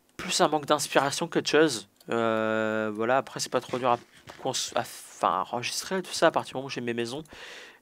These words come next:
Euh, bon, je vais essayer de me concentrer dessus pour pouvoir vous produire quelques épisodes. Euh, Blitz, ça continue norma-,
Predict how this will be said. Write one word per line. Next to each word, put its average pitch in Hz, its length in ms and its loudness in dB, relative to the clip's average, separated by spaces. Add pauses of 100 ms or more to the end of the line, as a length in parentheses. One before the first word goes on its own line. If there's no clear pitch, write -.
Euh, 113 920 0
bon, 117 240 -6
je - 80 -6
vais 143 60 -2
essayer 165 200 2
de 165 60 2
me 165 80 6
concentrer 156 500 -2
dessus 151 380 0
pour 135 160 0
pouvoir 127 240 2
vous 120 100 -6
produire 120 340 -6
quelques 113 300 -8
épisodes. 135 460 -2 (720)
Euh, 120 600 4
Blitz, 143 300 0
ça - 160 2
continue 143 300 -4
norma-, 127 260 2